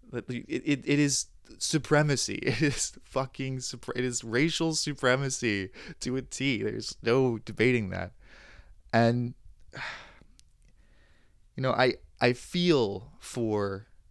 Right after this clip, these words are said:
I, I have Israeli friends. One of my closest friends, she's half Israeli. I won't say her name. But I check in with her time to time to see how she's doing because she identifies as Israeli, and she told me that she's filled with shame right now.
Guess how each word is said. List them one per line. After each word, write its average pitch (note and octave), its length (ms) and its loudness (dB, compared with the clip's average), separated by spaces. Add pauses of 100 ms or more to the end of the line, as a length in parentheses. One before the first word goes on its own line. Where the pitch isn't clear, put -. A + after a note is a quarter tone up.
(840)
I, A#2+ 100 0
I D3 80 8
have D#3 180 4
Israeli A2 380 0
friends. G2 480 -10 (760)
One C#3 100 0
of - 20 2
my B2+ 100 2
closest A#2 480 -2
friends, G#2+ 560 -6
she's - 240 -8
half G#2 260 -2
Israeli. G2+ 380 -2
I G2+ 60 0
won't G#2 240 -4
say G2+ 180 -2
her G2+ 140 -6
name. G2+ 300 -6 (680)
But C3 80 8
I B2+ 60 10
check D3+ 360 4
in A2+ 120 4
with G2+ 140 0
her G2+ 120 2
time G#2+ 280 2
to G#2 60 2
time G2+ 280 -2
to G2+ 40 -2
see G#2 180 0
how G#2 120 -2
she's G#2 240 -2
doing G2+ 460 -2
because A2 320 0
she A#2 200 -2
identifies G2+ 720 0
as F#2+ 140 -10
Israeli, G2 540 -4
and G2+ 200 -8
she - 160 -10
told - 240 -8
me G2+ 100 -6
that G2 140 -8
she's - 240 -8
filled C3 440 0
with G2+ 100 -6
shame A2 400 2
right G2 180 -6
now. G2 280 -2